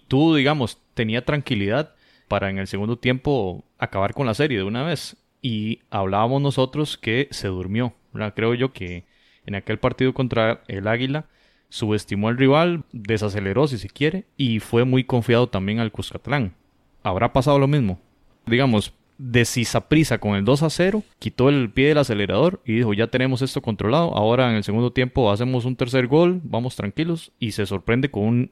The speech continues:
digamos, un nivel mucho mejor del cai en el, en la segunda parte.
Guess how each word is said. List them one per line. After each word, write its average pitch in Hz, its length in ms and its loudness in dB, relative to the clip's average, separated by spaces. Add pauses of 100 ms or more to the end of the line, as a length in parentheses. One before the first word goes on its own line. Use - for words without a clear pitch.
(140)
digamos, 107 440 0
un 117 100 2
nivel 127 460 4
mucho 107 340 -2
mejor 120 420 2
del 92 240 -8
cai 107 200 -2
en 101 80 -2
el, 90 120 -6
en 95 120 -8
la 92 80 -6
segunda 95 260 -6
parte. - 340 -8